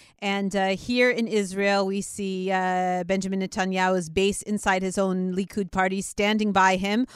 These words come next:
Over in, uh, Great Britain, now we've seen the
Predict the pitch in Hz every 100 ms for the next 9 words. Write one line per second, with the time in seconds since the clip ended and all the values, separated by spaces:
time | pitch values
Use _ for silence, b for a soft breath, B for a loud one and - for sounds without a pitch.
0 | B B 220 214 214 208 208 208 202 202
1 | 196 202 202 202 190 196 233 226 226 233
2 | 208 185 - 185 185 185 180 180 180 180
3 | 175